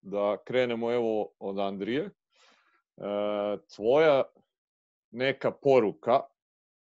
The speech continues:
ovaj, svima koji nas prate, e, možda i neki savet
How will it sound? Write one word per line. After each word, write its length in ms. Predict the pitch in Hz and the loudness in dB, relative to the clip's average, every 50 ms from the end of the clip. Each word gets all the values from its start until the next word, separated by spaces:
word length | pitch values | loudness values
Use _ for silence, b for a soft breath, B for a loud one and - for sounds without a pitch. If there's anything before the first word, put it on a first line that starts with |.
| _ _ | _ _
ovaj, 880 | - 107 104 98 101 98 101 101 101 98 98 101 104 104 104 104 104 101 | -16 -10 -8 -6 -4 -2 -2 -2 -2 -2 -2 -2 -2 -2 -2 -2 -4 -6
svima 420 | - - - 123 131 139 135 127 | -8 -10 -8 -6 -4 -2 -2 -4
koji 240 | 120 - 135 127 127 | -2 0 0 0 0
nas 180 | 120 120 117 - | 0 -4 -4 0
prate, 380 | - 139 127 110 - - - - - _ b b b b b b b b b b b - | 2 4 4 4 2 -2 -18 -20 -20 _ b b b b b b b b b b b -12
e, 60 | - | -8
možda 500 | 98 98 98 110 127 127 123 98 107 120 | -8 -6 -2 2 4 4 4 4 2 0
i 60 | 117 | 0
neki 300 | 123 131 127 - - 120 | 0 0 -2 -4 -4 -10
savet 720 | 104 - - 127 127 135 143 147 151 147 143 135 - - | -10 -4 2 4 6 8 8 8 8 6 4 2 0 -6